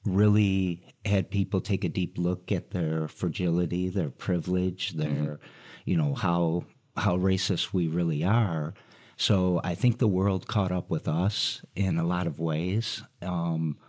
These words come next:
Speaker 1: over the last three years. But to, to answer your question, I guess in two kind of stories. The first story is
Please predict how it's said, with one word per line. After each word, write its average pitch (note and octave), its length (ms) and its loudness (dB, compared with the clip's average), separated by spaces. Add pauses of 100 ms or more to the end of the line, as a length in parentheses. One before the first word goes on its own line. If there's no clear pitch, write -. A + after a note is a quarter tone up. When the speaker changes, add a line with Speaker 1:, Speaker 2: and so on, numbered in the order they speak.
(260)
Speaker 1:
over F#2+ 200 0
the E2 140 -2
last E2+ 400 -2
three F#2 200 0
years. E2+ 760 0 (560)
But F#2+ 400 2 (500)
to, - 200 -2
to - 200 -2
answer B2 300 4
your E2+ 140 0
question, F2 880 0 (100)
I E2+ 100 -2
guess F#2 240 0
in F2 160 2
two A2 260 4
kind F#2 280 2
of D#2 120 -4
stories. E2+ 680 0
The F2 120 -2
first A#2 360 2
story F2+ 420 2
is E2+ 420 0